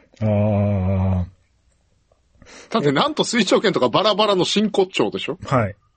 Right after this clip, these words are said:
Speaker 2: で、それ目の前で見たよね。
Speaker 1: うんうん。
Speaker 2: 話も聞いてたよね。
Speaker 1: で、知識があった。
Speaker 2: 実際見たのに。
Speaker 1: で、それなりの、それなりのあの、乱世生き抜くにはそれなりの知識がなっていう。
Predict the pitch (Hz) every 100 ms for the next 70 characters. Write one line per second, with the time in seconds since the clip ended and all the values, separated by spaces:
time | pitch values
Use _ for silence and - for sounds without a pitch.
0 | _ _ _ _ _ 127 226 294 202 247
1 | 285 175 120 139 208 147 101 98 127 120
2 | 104 92 95 92 82 - 202 269 - 247
3 | 220 190 180 180 151 104 101 95 - _
4 | _ _ _ 127 120 117 - _ _ _
5 | _ _ - - - 220 226 247 208 190
6 | 196 180 127 107 107 143 _ _ _ _
7 | _ _ _ _ _ - 139 170 160 160
8 | 160 156 156 156 - 151 156 160 160 156
9 | 151 147 139 156 165 139 123 117 127 123
10 | 120 107 131 123 127 123 123 110 - 120
11 | 127 107 95 123 117 - 107 101 85